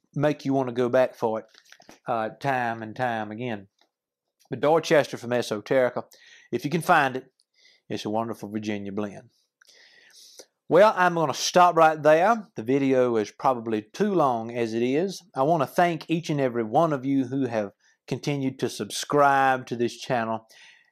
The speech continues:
And, uh, I've received a massive amount of encouragement,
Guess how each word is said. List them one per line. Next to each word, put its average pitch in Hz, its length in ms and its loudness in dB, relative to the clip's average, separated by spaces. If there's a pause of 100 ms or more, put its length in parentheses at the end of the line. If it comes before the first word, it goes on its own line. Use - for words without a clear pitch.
(120)
And, 117 400 0
uh, 107 260 2 (140)
I've 123 320 2
received 123 380 -2
a 104 80 -4
massive 120 640 -4
amount 107 380 -6
of 98 100 -16
encouragement, 107 640 -6